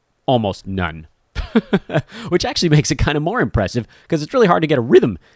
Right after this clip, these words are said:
if you're not taking shots. Uh, I also like Justin Holiday, by the way, although he's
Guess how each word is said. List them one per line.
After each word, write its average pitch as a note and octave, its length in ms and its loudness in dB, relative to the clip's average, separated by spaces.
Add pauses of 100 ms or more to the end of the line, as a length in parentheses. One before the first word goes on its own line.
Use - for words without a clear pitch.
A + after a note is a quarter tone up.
if - 120 -6
you're D3 80 2
not C#3 240 0
taking G#2 280 -2
shots. E2+ 340 -4 (400)
Uh, C#3+ 260 2
I D3+ 60 -2
also B3+ 220 2
like C#4 160 0
Justin A#3 300 0
Holiday, D#3 480 0
by F#2 180 0
the F2 80 -6
way, F2 340 -2
although B2 420 2 (320)
he's F3+ 520 -2